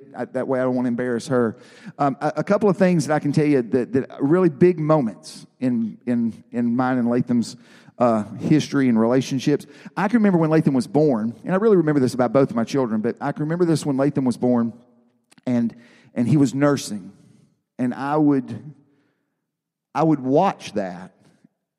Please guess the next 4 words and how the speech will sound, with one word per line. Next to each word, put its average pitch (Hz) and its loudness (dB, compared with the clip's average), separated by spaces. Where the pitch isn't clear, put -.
and 120 -8
think 143 -4
how 135 -2
amazing 127 -4